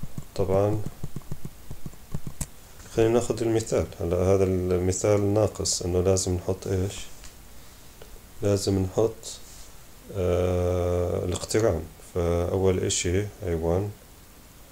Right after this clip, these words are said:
f of x equal، آه، ناخذ اكس تربيع مرة ثانية. طبعًا لازم يطلع نفس الجواب السابق. المثال الأول،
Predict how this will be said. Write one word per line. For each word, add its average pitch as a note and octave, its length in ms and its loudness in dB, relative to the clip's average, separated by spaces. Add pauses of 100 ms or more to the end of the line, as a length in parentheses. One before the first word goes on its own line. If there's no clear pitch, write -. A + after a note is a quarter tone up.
(600)
f G2+ 300 0
of - 280 -6
x G#2 220 0 (1200)
equal، G2 640 0 (540)
آه، F2 380 0
ناخذ F#2+ 440 0
اكس - 180 0
تربيع G#2+ 340 -2
مرة F2+ 220 -2
ثانية. E2+ 340 -4 (3000)
طبعًا F#2+ 240 4
لازم G#2 240 4
يطلع A2 240 0
نفس A2 240 -2
الجواب G2+ 340 2
السابق. - 600 -2 (640)
المثال F2 400 2
الأول، E2+ 580 0